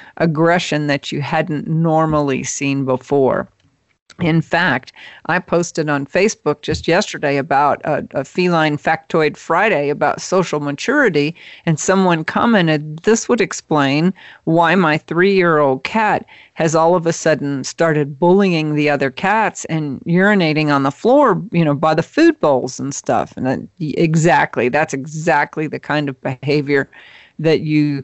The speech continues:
can see during social maturity. And it's very important that you, m-, you know, be hypervigilant about multiplying resources, litter boxes, food, scratching posts, beds, toys.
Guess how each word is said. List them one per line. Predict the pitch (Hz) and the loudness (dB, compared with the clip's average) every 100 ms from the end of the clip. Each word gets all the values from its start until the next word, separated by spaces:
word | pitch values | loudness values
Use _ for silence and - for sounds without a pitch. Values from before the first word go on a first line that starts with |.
| - | -4
can | - 156 | 0 0
see | 139 - 185 151 135 | 0 2 4 4 2
during | 139 143 139 143 | 0 0 0 0
social | - 147 139 - | 0 0 0 0
maturity. | 135 127 - 151 139 101 - - - | -2 -2 0 2 2 0 -6 -16 -4
And | 196 214 | 0 0
it's | 208 | 0
very | - 214 220 | 0 2 2
important | 220 214 220 185 175 | 2 2 2 0 -2
that | 160 156 165 | -2 0 2
you, | 160 151 - - _ | 2 2 -4 -18 _
m-, | 160 - - - | -10 -10 -10 -6
you | 185 175 | 0 2
know, | 147 | 2
be | 135 165 165 | 2 2 2
hypervigilant | 151 190 175 160 180 180 175 165 | 0 0 0 2 2 2 2 2
about | 151 151 139 | 0 0 0
multiplying | 160 160 170 175 170 156 156 151 | 2 2 2 -2 -4 -2 -2 -2
resources, | 147 156 160 147 139 - - 107 80 | -2 -2 -2 0 -2 -2 -4 -4 -4
litter | 147 151 156 | 0 2 2
boxes, | 151 131 123 - 120 95 - | 2 0 -2 -6 -6 -6 -8
food, | - 160 156 151 143 131 131 | -4 0 2 4 2 0 -4
scratching | - 151 151 - 147 | -4 -2 -2 -4 -6
posts, | - 135 135 - | -4 -2 -2 -8
beds, | 170 156 156 151 139 120 - | -2 2 4 4 2 -2 -12
toys. | - 170 160 151 135 - | -2 0 4 2 2 -2